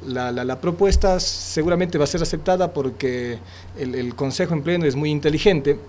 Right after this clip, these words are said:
No sé si utilicé algún otro término o tal vez algún lapsus, pero la gente había, había, eh, entendido, alguien me reclamó hoy, de que yo había manifestado de que acá todos somos inteligentes. No, no, yo creo que todos tenemos,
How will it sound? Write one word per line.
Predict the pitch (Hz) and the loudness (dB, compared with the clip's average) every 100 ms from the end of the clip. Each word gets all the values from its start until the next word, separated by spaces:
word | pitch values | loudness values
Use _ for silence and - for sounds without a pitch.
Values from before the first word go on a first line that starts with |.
| - | -8
No | 147 143 | -4 -2
sé | 180 | -2
si | 175 | -2
utilicé | 156 147 175 | -4 -2 -2
algún | 165 170 | 0 0
otro | 165 160 | 0 0
término | 185 185 185 175 170 156 | 2 2 2 0 0 0
o | |
tal | 135 147 | 0 -2
vez | 160 | 0
algún | 165 170 170 | 0 0 2
lapsus, | 175 185 170 | 0 -2 -4
pero | 143 | -2
la | 127 | -2
gente | 151 147 | -2 0
había, | 147 156 147 - | 2 0 -2 -8
había, | 135 143 151 | -4 0 0
eh, | 143 143 147 127 127 | 0 -4 -10 -8 -6
entendido, | 143 143 180 190 180 180 180 - | -4 0 2 4 4 4 -2 -6
alguien | 135 139 139 | 0 2 2
me | |
reclamó | 135 143 156 175 | 0 0 2 4
hoy, | 185 185 - - - - | 4 2 -4 -16 -14 -2
de | 135 | 0
que | 131 131 127 | 2 0 2
yo | 135 196 180 | 4 6 6
había | 160 156 | 4 2
manifestado | 151 151 147 165 | 2 0 0 2
de | 151 | 2
que | 120 | 0
acá | 127 123 160 | -4 0 -2
todos | 156 170 143 | 0 -2 0
somos | 160 123 | -2 -2
inteligentes. | 117 131 135 175 123 - - - | -4 -2 0 0 0 -4 -14 -10
No, | 139 135 | -4 -4
no, | 113 | -4
yo | 117 | -4
creo | 151 | -2
que | 143 | 0
todos | 131 147 135 120 | 4 6 4 0
tenemos, | 135 139 135 127 | -2 -2 -2 -4